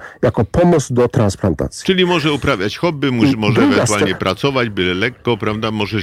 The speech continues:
Speaker 2: normalnie żyć.
Speaker 1: Tak jest. Jedynie, no nie może się kąpać w basenie, bo kabel go ogranicza,
Speaker 2: No.
Speaker 1: prawda? I baterie, które nie powinny być za-, zamoczone,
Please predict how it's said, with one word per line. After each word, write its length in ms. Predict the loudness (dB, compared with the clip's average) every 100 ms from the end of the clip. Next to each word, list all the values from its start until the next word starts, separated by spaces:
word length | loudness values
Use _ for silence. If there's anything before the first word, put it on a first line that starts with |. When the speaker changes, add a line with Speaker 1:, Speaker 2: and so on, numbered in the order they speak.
| -4
Speaker 2:
normalnie 480 | -4 -2 -2 -2 -4
żyć. 320 | -4 -8 -14 -20 -20 _ _ -20 -20 _ -4
Speaker 1:
Tak 240 | 0 2 4
jest. 340 | 2 0 -8 -20 -20 _ _ -20 -20 _ 2
Jedynie, 680 | 4 4 4 4 4 2 -2 -4 2
no 80 | 6
nie 100 | 6
może 260 | 4 2
się 100 | 0
kąpać 340 | 0 0 0 0
w 40 |
basenie, 400 | -2 0 2 2
bo 160 | 0 -6 _ _
kabel 340 | -2 0 2 0
go 120 | 0
ogranicza, 440 | 2 2 2 0
Speaker 2:
No. 20 | 0
Speaker 1:
prawda? 240 | 0 2
I 80 | 2
baterie, 460 | 0 0 2 2 0
które 280 | 0 0 2
nie 100 | 0
powinny 340 | 0 0 0
być 160 | 0 0
za-, 200 | -2 -2 -8 _
zamoczone, 720 | 0 2 2 2 2 2 2